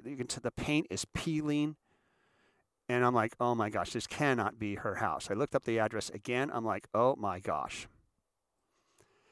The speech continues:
And I can hear heavy breathing and thuds of, of her coming down little steps, steps, uh, you know, small amount of steps. She opens the door, and, and my eyes had to adjust 'cause, one, I didn't recognize her.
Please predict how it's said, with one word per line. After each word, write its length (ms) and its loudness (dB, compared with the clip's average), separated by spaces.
And 300 2
I 80 4
can 160 0
hear 560 2
heavy 300 0
breathing 680 0
and 120 -10
thuds 520 2
of, 200 -4
of 200 -6
her 100 -2
coming 320 0
down 280 2
little 180 0
steps, 520 -4
steps, 540 -4
uh, 280 -2
you 120 -8
know, 160 -4
small 300 -2
amount 220 -4
of 60 -8
steps. 340 -4
She 240 -2
opens 400 2
the 140 2
door, 500 0
and, 260 0
and 140 -2
my 180 4
eyes 320 4
had 200 0
to 100 -2
adjust 380 2
'cause, 160 -2
one, 160 2
I 80 4
didn't 240 0
recognize 640 -2
her. 200 -6